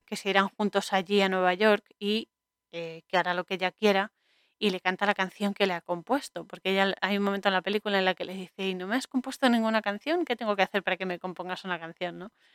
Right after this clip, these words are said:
Entonces él le ha compuesto una canción preciosa, preciosa, que se llama Heart Like Yours, y,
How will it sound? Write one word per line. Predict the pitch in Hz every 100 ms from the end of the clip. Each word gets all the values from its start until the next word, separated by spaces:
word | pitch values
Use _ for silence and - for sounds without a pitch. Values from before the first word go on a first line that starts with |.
| - - -
Entonces | 185 180 190 -
él | 202
le | 190
ha |
compuesto | - 180 180 196 208
una | 190
canción | 175 175 202 190
preciosa, | - 185 175 - 190 185 - 196 - _ _ _ _ _ _
preciosa, | 175 170 - 175 - 220 _ _ _ -
que | 202
se | 196
llama | 180 180 -
Heart | 196 190
Like | 185 180
Yours, | 165 185 226 - _ _ _ _ _ _ _ _ _
y, | 208 202 226